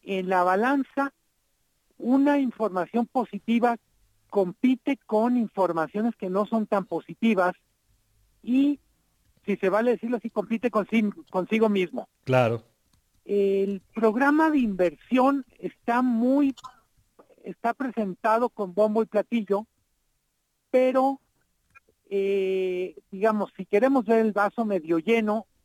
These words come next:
Speaker 1: tenemos que decir qué bueno que se anuncien noticias de inversión en un país que lleva diecinueve meses consecutivos donde la inversión cae. Diecinueve meses, mucho antes
Speaker 2: Diecinueve
Speaker 1: de la
Speaker 2: meses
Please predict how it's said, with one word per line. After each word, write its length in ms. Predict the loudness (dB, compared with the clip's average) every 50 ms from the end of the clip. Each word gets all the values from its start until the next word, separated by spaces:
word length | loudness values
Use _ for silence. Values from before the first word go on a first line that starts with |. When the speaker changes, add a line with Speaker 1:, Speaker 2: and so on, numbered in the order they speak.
| _ _ _ _ _ _ _ _ _ _ _ _
Speaker 1:
tenemos 400 | -4 -2 -2 0 -2 -2 -4 -6
que 160 | -4 -2 0 0
decir 380 | 0 -2 -2 -4 -4 -4 -4 -6 _ _ _ _ _ _ _ _ _ _
qué 160 | 0 2 2
bueno 540 | 2 2 2 2 2 0 -2 -4 -6 -6 -8 _
que 120 | -10 -8
se 100 | -6 -4
anuncien 480 | -4 -2 -2 -2 -2 -2 -2 -2 -2 -2
noticias 600 | -4 -6 -8 _ -6 -6 -6 -4 -4 -4 -4 -2
de 80 | -2 -2
inversión 720 | -2 0 0 0 0 0 _ 0 2 2 2 0 -2 -6 -10 _ _ _ _ _ _ _ _ _ _ _ _ _ _ _
en 300 | -4 -2 -2 0 0 0
un 320 | 2 2 4 2 2 0 -2 _ _ _ _
país 420 | 0 0 2 2 0 0 -2 -2 -4 -8 _ _ _ _ _ _ _ _ _ _ _ _ _ _
que 160 | -6 -6 -6 -4
lleva 540 | 0 2 2 2 2 2 0 -2 -2 -4 -10 _ _ _ _ _ _ _ _ _ _ _ _ _
diecinueve 880 | -2 0 2 2 2 -2 _ -8 -6 -2 0 2 2 2 2 2 0
meses 540 | 0 0 0 0 -2 -2 -4 -6 -6 -6 -6
consecutivos 640 | _ -6 -6 -4 -4 -6 -6 -6 -6 -2 0 0 2 2
donde 240 | 0 0 2 2
la 100 | 2 2
inversión 420 | 2 2 2 0 -2 -2 -2 -4 -4
cae. 320 | -2 -4 -4 -4 -4 -8 _ _ _ _ _ _ _ _ _ _ _ _ _ _ _ _ _ _ _ _ _ _ _ _
Diecinueve 680 | 0 2 2 2 0 -4 -6 -2 0 2 2 2 0 -2
meses, 180 | -4 -6 -8 -4
mucho 100 | -2 0
antes 200 | 0 2 2 0
Speaker 2:
Diecinueve 340 | 2 2 2 2 2 2 2
Speaker 1:
de 60 | 2
la 80 | 2 2
Speaker 2:
meses 80 | 2